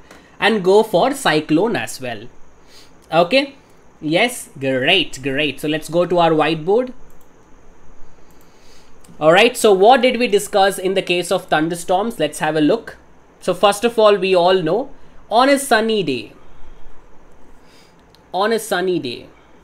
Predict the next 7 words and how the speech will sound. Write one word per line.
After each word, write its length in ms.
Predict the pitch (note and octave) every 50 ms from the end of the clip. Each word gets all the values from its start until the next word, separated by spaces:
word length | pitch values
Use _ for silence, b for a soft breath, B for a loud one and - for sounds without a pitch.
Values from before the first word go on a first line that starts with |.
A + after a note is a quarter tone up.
| - - - - - _ _ _ _ _ _ - - - - - - - - _ _ - - - - - _ - - - _ - - - _ - - _ - - - - - - - C#3
due 180 | C3+ E3 F#3+ G3
to 140 | F#3+ G3 F3+
sun's 460 | F3 - F#3+ F3+ F3 F3 F3+ E3+ -
heat, 440 | - - E3+ D3+ B2 A2+ - - - - - - - - - - - - - - -
all 400 | - F3+ G#3+ A#3 B3 B3+ C4 C4
the 200 | A3+ C4+ B3 F#3
air 380 | F3 E3 D#3+ E3+ F3 F3 E3+